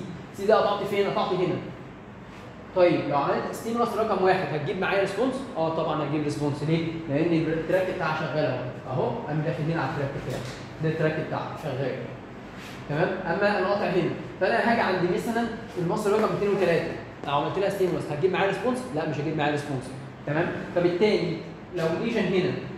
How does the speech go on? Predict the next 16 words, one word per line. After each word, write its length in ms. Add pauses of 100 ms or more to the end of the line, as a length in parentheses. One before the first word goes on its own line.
(240)
في 60
الابر 380
موتور 180 (120)
نيرون، 400 (180)
فبالتالي 300
هيحصل 460
مين؟ 140 (200)
لوس 600
لكل 380
الريفلكسز 580 (440)
بلو 340 (200)
الليفل 600
بتاع 180
الليجن. 360 (460)
صح 160
الكلام؟ 320